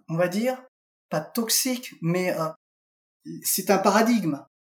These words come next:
Les patineurs avaient leur code, leur langage, leur manière de parler.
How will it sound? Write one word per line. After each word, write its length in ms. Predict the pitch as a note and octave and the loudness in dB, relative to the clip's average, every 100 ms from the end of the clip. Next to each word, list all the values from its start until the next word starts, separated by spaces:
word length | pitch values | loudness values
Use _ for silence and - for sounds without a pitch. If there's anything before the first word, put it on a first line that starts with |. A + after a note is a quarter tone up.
| _ | _
Les 120 | D#3+ E3 | -4 2
patineurs 600 | F#3 F3 F#3+ G3+ A#3+ G3 | 2 4 4 4 4 4
avaient 220 | E3+ E3+ | 2 2
leur 240 | E3+ - | 0 0
code, 440 | - A3+ F#3+ - - | 6 6 4 -2 -4
leur 200 | - D#3 | -4 0
langage, 720 | F#3 G3+ A3 G#3+ F3 - - _ _ - | 2 4 6 4 4 0 -4 _ _ -10
leur 220 | D3 - | -6 -4
manière 540 | E3 F#3 G3+ G#3 G#3 G3 | 0 6 8 8 6 2
de 80 | F#3+ | 2
parler. 560 | G3+ F#3+ G3+ F#3+ - | 2 2 0 -2 -6